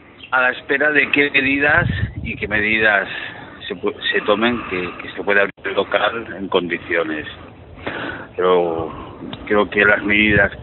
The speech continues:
que ahora mismo están tomando, que he visto que, que han salido, que han dicho primero el treinta por ciento, si no me equivoco, y, y al cabo de dos días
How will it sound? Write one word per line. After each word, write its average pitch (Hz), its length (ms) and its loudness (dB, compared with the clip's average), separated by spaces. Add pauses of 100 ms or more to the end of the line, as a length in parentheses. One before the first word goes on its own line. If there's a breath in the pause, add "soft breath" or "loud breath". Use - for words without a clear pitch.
que 95 180 2
ahora 98 220 4
mismo 95 260 -4
están 92 320 -4
tomando, 92 640 0
que 92 100 -6
he - 20 -4
visto 90 380 -4
que, 85 400 -2 (640 loud breath)
que 98 80 4
han 180 200 2
salido, 90 600 2 (180)
que 101 60 2
han - 140 4
dicho - 260 4
primero - 340 2
el 90 60 0
treinta 92 280 2
por - 220 6
ciento, 92 280 2
si 76 120 -4
no 87 80 -4
me 85 100 -2
equivoco, 90 600 2 (1000 loud breath)
y, 123 340 4
y 120 40 4
al 117 140 2
cabo 117 180 4
de 113 60 4
dos 110 220 4
días 107 240 4